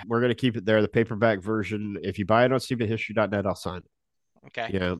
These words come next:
Speaker 1: up until the thirty-first of July, there's gonna be some sort, or thirty-first of December, there's gonna be some sort of sale. But from June until Father's Day, it's probably gonna be regular price.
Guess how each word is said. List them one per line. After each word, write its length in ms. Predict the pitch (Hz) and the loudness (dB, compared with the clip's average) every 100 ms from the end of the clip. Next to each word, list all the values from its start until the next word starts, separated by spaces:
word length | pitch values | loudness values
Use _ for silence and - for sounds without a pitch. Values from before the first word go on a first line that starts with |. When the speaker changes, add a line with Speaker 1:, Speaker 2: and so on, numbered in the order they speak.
| - | -6
Speaker 1:
up 160 | - 113 | -6 -4
until 300 | 98 110 104 | -2 0 0
the 80 | 98 | 0
thirty-first 560 | 104 98 101 101 - | -2 -2 -4 -4 -6
of 380 | - 101 95 90 | -4 0 0 -2
July, 320 | 98 90 98 | -6 -2 0
there's 160 | 104 - | 0 -2
gonna 100 | 92 | -10
be 60 | |
some 240 | 85 101 90 | -8 -8 -8
sort, 320 | - 98 95 | -6 -6 -6
or 380 | 98 95 73 80 - | -4 -4 -4 -10 -4
thirty-first 420 | 110 98 98 - | -2 0 -2 -6
of 140 | 87 | -10
December, 400 | - - 101 107 | -10 -6 -4 -2
there's 160 | 95 - | -4 -4
gonna 100 | 92 | -6
be 80 | 85 | -6
some 200 | - 87 | -8 -8
sort 240 | - 95 | -4 -4
of 60 | - | -4
sale. 400 | - 101 104 - - - - - - | -2 0 0 -4 -12 -20 -20 -20 -2
But 260 | 98 98 - | 2 2 0
from 420 | 101 98 87 90 92 | -2 0 -2 -8 -14
June 340 | 90 101 98 95 | -6 -2 0 0
until 540 | 87 98 95 90 90 | -2 -4 -2 -2 -4
Father's 340 | - 101 90 - | -2 0 0 -4
Day, 120 | 87 | -6
it's 140 | 85 | -6
probably 340 | - 98 90 90 | -4 -4 -2 -2
gonna 140 | 87 | -4
be 320 | 85 87 85 87 | -4 -4 -6 -6
regular 360 | 95 90 82 | -4 -4 -8
price. 420 | - 90 78 - | -6 -6 -6 -8